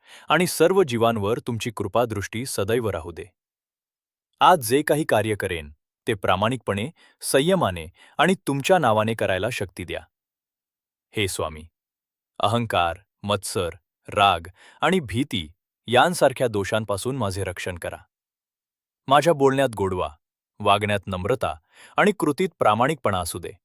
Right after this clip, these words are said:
कठीण प्रसंग आला तरी तुमच्यावरचा विश्वास कधीच ढरू देऊ नका. स्वामी, माझ्या आयुष्यातील प्रत्येक क्षण तुमच्या स्मरणात जावो.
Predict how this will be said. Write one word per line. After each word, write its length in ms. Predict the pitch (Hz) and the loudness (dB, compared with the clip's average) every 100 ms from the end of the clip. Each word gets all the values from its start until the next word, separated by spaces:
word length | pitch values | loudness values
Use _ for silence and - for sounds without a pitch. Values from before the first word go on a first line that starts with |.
| _ _ _ _ _ _ _ _ _ - | _ _ _ _ _ _ _ _ _ 2
कठीण 320 | 160 151 214 | 2 4 2
प्रसंग 380 | 208 139 147 143 | 2 0 0 4
आला 360 | 120 101 95 127 - | 4 4 2 -2 -2
तरी 120 | 123 | -4
तुमच्यावरचा 600 | 120 110 117 123 120 123 | -4 -2 2 4 4 2
विश्वास 560 | 98 90 104 98 113 - | -2 -4 0 0 0 -2
कधीच 360 | 117 110 160 123 | -2 0 -2 -2
ढरू 220 | 104 101 | -4 -2
देऊ 180 | 95 90 | -2 -6
नका. 220 | 87 - - _ _ _ _ _ _ _ _ _ _ - | -8 -12 -14 _ _ _ _ _ _ _ _ _ _ -10
स्वामी, 420 | - 95 87 82 _ _ _ _ _ - - | -2 -2 -4 -14 _ _ _ _ _ -20 -2
माझ्या 340 | 139 147 151 190 | 4 6 6 6
आयुष्यातील 520 | 151 165 160 147 160 | 6 4 2 2 -2
प्रत्येक 460 | - 113 - 160 170 | 0 -2 0 -2 0
क्षण 300 | - 107 131 - | 0 -2 -2 -4
तुमच्या 260 | 117 127 | -2 -2
स्मरणात 420 | 113 101 92 92 | -2 -4 -4 -4
जावो. 300 | 85 90 80 | -6 -8 -10